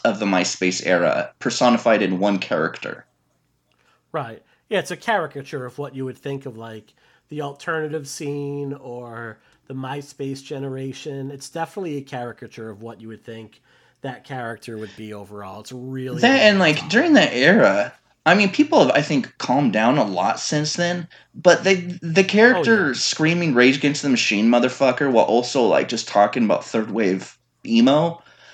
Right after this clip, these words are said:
Speaker 1: Like, I remember around that time, especially in, like, the hardcore community, it was just like, "Hey, you're either into hardcore punk or you're into metal.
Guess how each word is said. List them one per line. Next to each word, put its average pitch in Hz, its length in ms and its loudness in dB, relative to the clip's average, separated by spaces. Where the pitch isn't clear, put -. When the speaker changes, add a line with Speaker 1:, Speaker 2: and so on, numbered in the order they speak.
Speaker 1:
Like, 156 160 2
I 277 100 4
remember 339 380 4
around 131 340 6
that 139 200 2
time, 151 560 -2
especially 240 460 2
in, 156 80 4
like, 120 140 2
the 117 80 -2
hardcore 147 640 4
community, 95 800 0
it 123 100 2
was 160 120 2
just 170 240 0
like, 131 280 4
"Hey, 131 260 -4
you're 117 320 -2
either 185 220 4
into 143 240 0
hardcore 123 800 0
punk 113 360 0
or 117 180 4
you're 107 160 0
into 113 260 0
metal. 95 540 2